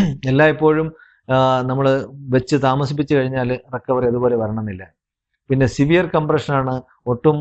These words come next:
അത്രയ്ക്ക് നെർവിന് ഡാമേജ് വന്നിട്ടുണ്ടെങ്കിലും റിക്കവറി അതനുസരിച്ചേ ഉണ്ടാവുള്ളൂ. അതല്ലാത്ത രീതിയിലാണെങ്കിൽ സാധാരണഗതിയിൽ അത് അതിന് സമയത്ത് ചികിത്സിച്ചാൽ പലപ്പോഴും നല്ല റിക്കവറിയാണ് വരാറ്. അത് ഈ പലപ്പോഴും ഈ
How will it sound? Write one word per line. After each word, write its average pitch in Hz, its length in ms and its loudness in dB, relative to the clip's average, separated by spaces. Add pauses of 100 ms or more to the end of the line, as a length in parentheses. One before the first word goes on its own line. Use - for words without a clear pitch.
(340)
അത്രയ്ക്ക് 143 380 0
നെർവിന് 135 360 0
ഡാമേജ് 147 360 2
വന്നിട്ടുണ്ടെങ്കിലും 143 640 -2 (160)
റിക്കവറി 131 400 0
അതനുസരിച്ചേ 120 540 -2
ഉണ്ടാവുള്ളൂ. 95 400 -6 (420)
അതല്ലാത്ത 127 520 2
രീതിയിലാണെങ്കിൽ 147 640 0
സാധാരണഗതിയിൽ 127 720 -2 (440)
അത് 117 180 2 (200)
അതിന് 123 180 -4
സമയത്ത് 151 480 0
ചികിത്സിച്ചാൽ 120 580 -2
പലപ്പോഴും 117 540 -2
നല്ല 117 240 -2
റിക്കവറിയാണ് 107 560 -2
വരാറ്. 90 260 -18 (840)
അത് 151 180 6 (440)
ഈ 143 100 2
പലപ്പോഴും 160 520 2 (100)
ഈ 170 100 0